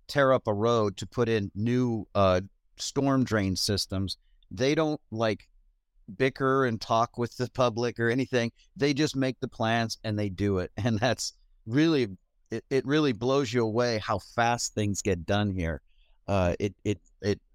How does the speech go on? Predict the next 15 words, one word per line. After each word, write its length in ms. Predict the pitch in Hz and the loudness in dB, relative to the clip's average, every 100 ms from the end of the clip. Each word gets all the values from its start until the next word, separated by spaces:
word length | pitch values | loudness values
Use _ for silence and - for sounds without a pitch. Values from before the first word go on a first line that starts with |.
| - | -6
really 320 | 110 127 107 | 0 2 2
amazes 440 | 101 107 95 90 | 2 0 -2 -4
me 120 | 101 | -2
all 160 | 92 92 | 0 0
the 80 | 87 | -2
time. 400 | - 104 87 85 _ _ - _ _ _ - | -2 0 0 -4 _ _ -20 _ _ _ -10
But 300 | 101 123 104 - | 0 0 0 -6
that, 360 | 107 127 131 160 _ _ - | -2 2 2 0 _ _ -8
that 280 | 127 127 - - | 0 0 -2 -8
too, 540 | - 160 143 113 101 | -2 0 2 0 -4
but 180 | - 113 - | -2 -2 0
we 200 | 127 135 | -2 0
also 420 | 127 165 - 143 | 2 2 0 -2
have, 260 | 123 107 - _ _ _ _ _ - | 0 -2 -2 _ _ _ _ _ -8
like, 320 | 113 107 - | -4 -4 -8